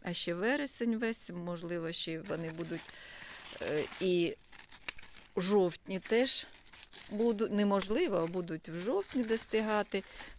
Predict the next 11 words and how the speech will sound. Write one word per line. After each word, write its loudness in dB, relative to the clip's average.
Ну, 6
і 8
щоб 4
от, 4
от -2
на 2
цій 0
гілочці 0
якомога -2
більше -2
їх -6